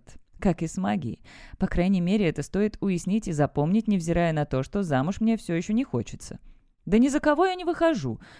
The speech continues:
возмутилась я, не выдержав. Уж больно надоело чувствовать себя игрушкой, которую никак не могут поделить два вредных карапуза.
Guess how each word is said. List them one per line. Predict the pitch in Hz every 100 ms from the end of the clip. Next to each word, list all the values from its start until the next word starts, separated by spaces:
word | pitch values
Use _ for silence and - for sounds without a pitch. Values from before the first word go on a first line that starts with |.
| -
возмутилась | 185 202 220 220 202 190
я, | 170 220
не | 196
выдержав. | 170 143 120 127 123 - - -
Уж | 208 185
больно | 196 208
надоело | 190 190 208 156 127
чувствовать | 127 165 - 156 -
себя | 165 160
игрушкой, | 156 196 220 143
которую | 143 143 156 151
никак | 156 208 180
не |
могут | 165 190 165
поделить | 165 165 180 233 - - -
два | 180 196
вредных | 170 185 214 208
карапуза. | - 190 - 123 -